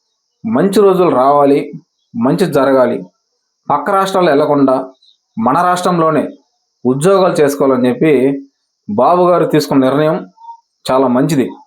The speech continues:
రాష్ట్రంలో పూర్తి స్థాయిలో రాజధాని మనం కట్టుకుంటే మన రాష్ట్రంలో ఉన్న యువత యువకులకి మనం మంచి చేసిన వాళ్ళు అవుతాం. మన రాష్ట్రంలో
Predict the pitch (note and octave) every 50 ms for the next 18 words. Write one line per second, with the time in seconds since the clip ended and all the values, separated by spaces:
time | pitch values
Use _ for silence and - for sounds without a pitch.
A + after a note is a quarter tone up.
0 | _ _ _ _ _ _ _ _ _ _ _ _ _ _ _ _ - - - B3
1 | - - - - F#3 F#3 F#3 F#3 F3+ F3+ - - G3 G3+ G3 - G3 F#3 - -
2 | D#3 C#3+ C#3+ C3+ A#2+ - - - - _ _ _ _ _ _ _ _ _ _ _
3 | _ _ _ _ _ _ - A2+ A2 A#2 B2+ D3+ F#3 G3+ F#3+ E3 F#3 F3+ F3+ F3+
4 | E3+ D#3 D3 C#3+ C#3 C#3 - C#3 - - E3 D#3 D3 C3+ B2 B2 C3 C3 B2 A2
5 | - - - _ _ _ _ _ _ _ _ _ _ _ _ _ _ _ - -
6 | C3 C#3 C3 C3+ D#3 E3+ - - F#3 E3+ F3 E3+ E3+ E3 D#3+ D#3 C#3+ D3 E3+ E3
7 | - E3 D#3+ D#3 D3 C#3 D3 C#3 C#3 D#3+ F#3+ F#3+ C#3+ - E3 F3 D#3+ C3+ C#3 C#3+
8 | C#3+ - D3+ D3 C#3+ C#3 D3 C#3+ C3 B2 A#2+ A#2+ A#2 - - B2 A#2+ G#2+ G#2+ -
9 | _ _ _ _ _ _ _ _ _ _ _ _ _ _ _ _ _ _ _ -
10 | B2 B2+ B2+ B2 C3+ E3 F3+ - G3 F#3+ F#3